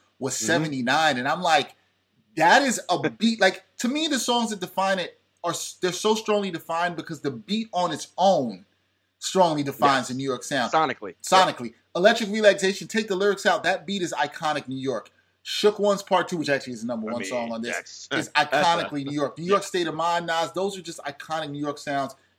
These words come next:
Speaker 1: just straight off of the, the beat itself. So, you know, when I saw stuff like that, low, I had a little bit of issues, but I actually thought these, this, this list, Vulture, I thought they kinda nailed the top ten. Um, there will be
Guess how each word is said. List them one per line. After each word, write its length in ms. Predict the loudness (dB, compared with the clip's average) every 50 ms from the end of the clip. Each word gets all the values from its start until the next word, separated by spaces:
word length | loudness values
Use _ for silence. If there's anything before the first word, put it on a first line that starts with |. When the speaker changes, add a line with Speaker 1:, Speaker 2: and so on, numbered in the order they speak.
| _
Speaker 1:
just 140 | -12 -10 -10
straight 400 | -10 -10 -6 -6 -6 -6 -6 -10 _
off 260 | -4 -4 -4 -4 -6 -12
of 160 | -14 -12 -6
the, 240 | -6 -6 -6 -6 -10
the 80 | -12 -14
beat 380 | -14 -10 _ -10 -10 -10 -12 -14
itself. 420 | -14 -12 -8 -6 -6 -6 -6 -10
So, 380 | -6 -2 0 0 0 0 -4 -10 _ _ _ _ _ _ _ _
you 100 | -8 0
know, 180 | 0 0 0 0 -2 0
when 160 | 2 4 4
I 60 | 2
saw 180 | 2 0 -2 -2
stuff 200 | -2 -2 -2 -2
like 180 | -4 -4 2
that, 240 | 2 4 4 4 2
low, 160 | 0 2 4 4
I 100 | 4 4
had 160 | 2 2 0
a 40 | -2
little 160 | -4 -4 -2
bit 140 | -2 -6 -6
of 60 | -8
issues, 240 | -10 -10 -10 -8 -2
but 140 | 0 2 4
I 160 | 4 4 4
actually 200 | 2 2 -2 -4
thought 260 | -2 0 0 0 0
these, 240 | -2 -4 -6 -6 -10 _ -8
this, 220 | -6 -6 -6 -8
this 420 | -10 -6 -4 -4 -4 -6 -10 -10
list, 340 | -6 -4 -4 -4 -4 -6 -8
Vulture, 340 | -4 -4 -4 -4 -2 -2 -4
I 60 | -4
thought 220 | -2 -4 -6 -6 -6
they 100 | -8 -8
kinda 320 | -4 -4 -2 -2 -2 -4
nailed 400 | -6 -6 -6 -4 -2 -2 -2 -2
the 60 | -6
top 320 | -4 -2 -2 -2 -2 -4 -2
ten. 340 | -2 0 0 0 0 -2 -8 _ _ _ _ _ -20 _ _ _ _ 4
Um, 540 | 6 6 6 6 6 6 4 2 0 -8 -16 _ _ _ _ _ _ _
there 180 | 0 2 4 4
will 260 | 4 6 6 6 6
be 500 | 4 2 2 2 2 2 0 0 -4 -6